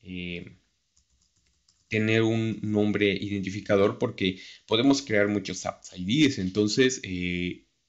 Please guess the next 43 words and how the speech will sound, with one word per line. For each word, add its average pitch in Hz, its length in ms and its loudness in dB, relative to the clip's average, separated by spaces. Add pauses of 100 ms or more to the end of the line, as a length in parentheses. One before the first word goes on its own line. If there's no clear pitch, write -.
al 110 120 0
momento 113 360 2
de 110 80 0
trabajar 107 440 -2
con 110 180 -2
ellos, 127 420 0 (380)
ya 120 120 4
no 117 120 4
vamos 104 240 2
a 101 40 -8
saber 92 380 -4
cuál 98 240 2
es 92 160 0
de 87 100 -8
qué - 120 -14
aplicación. 120 580 -2 (380)
A 104 200 2
este, 110 720 0
a 98 80 4
esta 101 200 0
aplicación 110 500 0
o 123 40 4
a 110 40 2
este 104 220 -2
App 98 120 -4 (100)
I 95 60 -2
D 113 140 0
le 143 80 0
vamos 104 320 -2
a - 20 -2
dar 98 120 -2
el 98 60 -4
nombre 95 260 -4
de 92 160 0
App 95 240 2
Omnius 92 440 -4 (120)
PhoneGap, 117 680 0 (600)
eh, 87 600 -8
B 98 160 2
C 139 460 -2
de 92 360 -2
video 95 400 -2
curso 127 540 -4